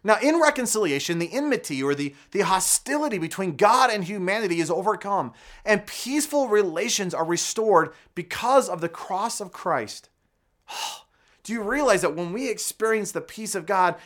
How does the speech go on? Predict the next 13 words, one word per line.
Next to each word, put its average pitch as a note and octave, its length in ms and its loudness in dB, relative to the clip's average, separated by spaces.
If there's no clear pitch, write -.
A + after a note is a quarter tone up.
it F#3+ 100 -4
is F3+ 100 -2
a F#3 80 4
bringing A3 580 -6
together, F#3+ 480 0
it, D#3+ 220 -2
it G3 100 0
is F3+ 100 -6
a F3+ 120 0
knitting, A3 580 -2
it's D#3 140 -4
a F3 80 4
reconciliation G3+ 1300 -2